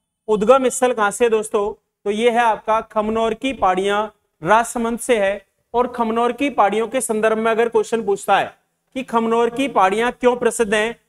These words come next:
तो आपको पता होगा यहाँ पर सबसे ज्यादा राजस्थान में चंदन के वृक्ष पाए जाते हैं। राजस्थान में सर्वाधिक चंदन के वृक्ष कहाँ से पाए जाते हैं दोस्तों, तो वो पाए जाते हैं आपके खमनोर की पहाड़ियों से।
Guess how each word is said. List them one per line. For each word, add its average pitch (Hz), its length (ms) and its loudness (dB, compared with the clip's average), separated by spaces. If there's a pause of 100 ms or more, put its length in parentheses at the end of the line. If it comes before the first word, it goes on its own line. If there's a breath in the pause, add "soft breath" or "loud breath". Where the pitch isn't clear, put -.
(140)
तो 233 60 0
आपको 220 280 4
पता 226 260 2
होगा 214 240 2
यहाँ 208 220 0
पर 220 320 2 (340)
सबसे 247 400 2
ज्यादा 226 260 4
राजस्थान 226 540 0
में 202 260 -2 (1300)
चंदन 247 380 2
के 269 180 4
वृक्ष 233 320 -2
पाए 180 200 2
जाते 156 260 0
हैं। 107 100 -12 (1200)
राजस्थान 233 520 2
में 254 220 -2
सर्वाधिक 233 640 -2
चंदन 233 360 -2
के 247 120 2
वृक्ष 233 300 -2
कहाँ 208 200 -2
से 247 140 -4
पाए 220 160 2
जाते 214 260 0
हैं 233 60 -4
दोस्तों, 214 360 -2 (340)
तो 240 60 0
वो 247 120 2
पाए 233 180 4
जाते 214 280 0
हैं 233 60 0
आपके 214 360 0 (340)
खमनोर 233 420 0
की 254 200 -4
पहाड़ियों 208 440 0
से। 214 340 -4